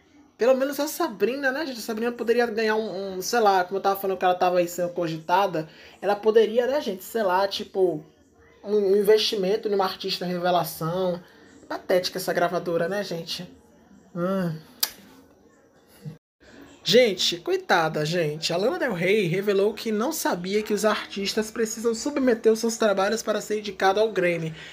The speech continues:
Eu também não sabia, então, Lana, bate aqui. <laughs> Você não sabia, não, fã? Eu não sabia, eu pensava que era a academia que fazia a, a, as indica-, então, em Oscar também deve ser a mesma coisa,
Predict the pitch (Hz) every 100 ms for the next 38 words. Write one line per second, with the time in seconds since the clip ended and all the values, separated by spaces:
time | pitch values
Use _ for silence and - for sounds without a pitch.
0 | - 277 285 302 277 339 - 427 359 208
1 | 190 196 226 254 208 180 170 - 202 214
2 | 311 247 277 _ _ - - - - -
3 | - - - - - - - - 277 277
4 | 277 220 - - - - - 330 466 339
5 | 247 247 240 349 - 226 - 311 339 349
6 | 480 427 330 311 269 277 294 302 277 277
7 | 269 269 262 254 254 - 494 466 381 254
8 | 196 196 190 185 185 175 190 190 190 208
9 | 208 - - - - 262 285 285 277 240
10 | 254 254 254 247 233 240 240 254 226 220
11 | 240 403 - 415 214 202 220